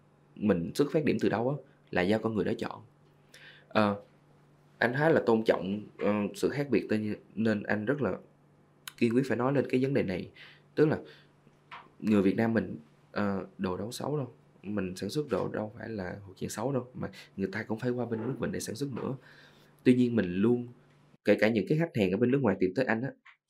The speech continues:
"À, Đức ơi, mày may cái này đẹp quá, mày có thể sản xuất giùm tao không?" Đó là một câu chuyện đáng buồn á. Hiện tại người ta chỉ nhìn tới anh, người ta đã nhìn tới anh đi, người ta chỉ nhìn tới Việt Nam mình qua câu chuyện là Việt Nam mình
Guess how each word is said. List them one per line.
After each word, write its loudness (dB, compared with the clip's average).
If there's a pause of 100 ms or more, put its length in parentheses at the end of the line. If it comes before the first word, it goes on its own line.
"À, -2 (440)
Đức 6
ơi, 4
mày 2
may -2
cái 0
này -2
đẹp -2
quá, -2
mày 0
có 0
thể 0
sản -6
xuất -6
giùm -4
tao -4
không?" -8 (460)
Đó -6
là 2
một 0
câu 2
chuyện -6
đáng -2
buồn 2
á. -2 (520)
Hiện 0
tại 8
người 4
ta 6
chỉ 0
nhìn 2 (480)
tới 4
anh, 0 (680)
người 4
ta 10
đã 10
nhìn 6
tới 2
anh -2
đi, -4 (260)
người -2
ta 0 (280)
chỉ 4
nhìn 2
tới 6
Việt 2
Nam 0
mình -2 (680)
qua 2
câu 2
chuyện -4
là -4 (160)
Việt 0
Nam -2
mình -8